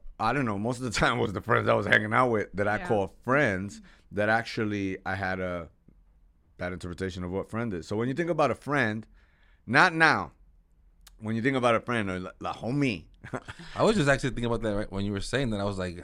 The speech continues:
Speaker 3: "How did I even d-, get some of the friends <laughs> that I had before I was saved?"
Speaker 1: Yeah.
Speaker 2: Yeah, well,
Speaker 3: Because I never even thought about,
Speaker 2: well, that
Speaker 3: like
Speaker 2: was the thought that I had when you guys were talking about it, was that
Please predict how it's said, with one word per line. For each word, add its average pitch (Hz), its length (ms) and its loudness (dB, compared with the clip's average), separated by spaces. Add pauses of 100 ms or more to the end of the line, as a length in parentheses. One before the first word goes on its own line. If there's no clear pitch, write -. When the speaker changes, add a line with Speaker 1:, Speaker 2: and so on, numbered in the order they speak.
Speaker 3:
"How 147 80 -8
did 220 100 -12
I 214 100 -8
even 175 280 -4 (320)
d-, - 140 -10 (280)
get 143 240 -8
some 107 140 -6
of 90 100 -4
the 82 60 -6
friends 92 340 -6
<laughs> - 500 -2
that 110 120 2
I 104 140 6
had 101 320 2
before 101 300 -4
I 95 40 2
was 92 180 -2
saved?" 90 280 -2
Speaker 1:
Yeah. 117 320 2
Speaker 2:
Yeah, 175 80 -12 (200)
well, - 120 -14
Speaker 3:
Because 107 240 -2
I 131 80 4
never 160 240 0
even 143 280 2
thought 127 280 4
about, 98 240 4
Speaker 2:
well, - 80 2
that 240 160 4
Speaker 3:
like 427 100 2
Speaker 2:
was 294 80 -2
the 247 140 -2
thought 220 280 -2
that 202 120 -2
I 202 80 0
had 196 180 -4
when 185 100 -8
you 185 100 -8
guys 185 200 -8
were 160 80 -14
talking 160 220 -12
about 151 160 -10
it, 107 80 -12
was 156 200 -12
that 160 320 -8